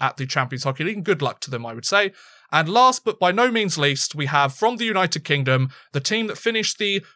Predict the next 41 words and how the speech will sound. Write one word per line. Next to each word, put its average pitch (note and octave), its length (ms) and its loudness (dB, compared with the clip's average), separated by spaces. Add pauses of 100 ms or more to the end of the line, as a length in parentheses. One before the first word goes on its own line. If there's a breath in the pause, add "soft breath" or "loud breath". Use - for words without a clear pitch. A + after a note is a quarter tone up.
previous A#3 600 0 (200)
proper D#3+ 600 0 (220)
Elite C#3+ 340 0
Ice C#3 200 0
Hockey C3+ 260 -2
League C3 220 -2
season C#3 500 -2 (300 soft breath)
as C3 240 0
the C3 160 -4
champions C3 520 -2
back C3+ 200 0
in C3+ 80 -2
twenty C#3 280 -2
nineteen, C3+ 460 -2
the C#3+ 100 -6
Cardiff A#3+ 400 0
Devils. C3+ 440 0 (320 loud breath)
They F3 100 4
finished F3+ 300 -2
first E3 260 0
place C#3+ 320 -2
in C3+ 240 -2
the, B2+ 220 -2
uh, A#2+ 260 0 (140)
uh, B2+ 120 -4 (120)
E C3+ 120 0
I B2+ 140 2
H B2+ 220 -2
L A#2+ 80 -2
season B2 480 -4 (240 soft breath)
during, B2 260 -2
uh, A#2 300 0 (340)
twenty C#3 240 -2
eighteen B2+ 320 -6
nineteen C#3+ 400 -2
or B2 60 -4
twenty, B2+ 300 -6 (180)
yeah, E3 180 0
something C#3+ 260 -4
like A#2 140 -2
that. B2 180 0